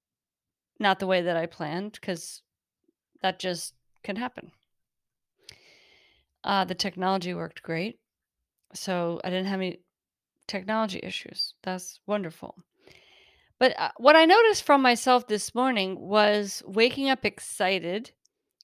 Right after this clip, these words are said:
for the day to love and support people, and also I was excited to discover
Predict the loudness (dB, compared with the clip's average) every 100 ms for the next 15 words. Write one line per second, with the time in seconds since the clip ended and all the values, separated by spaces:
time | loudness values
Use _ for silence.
0 | _ -6 -4 -2 0 2 2 0 -4 -8
1 | -4 -2 -4 -6 -10 _ _ -10 2 2
2 | 2 -2 -6 -8 -8 -8 -12 -12 -8 -8
3 | -6 -2 0 2 2 2 0 0 -2 -4
4 | -6 -6 -2 0 0 -4 -8 -6 -4 -2
5 | -4 -8 -12 _ _ _ _ _ _ _
6 | -6 -2 -2 -2 0 0 0 -2 -2 -6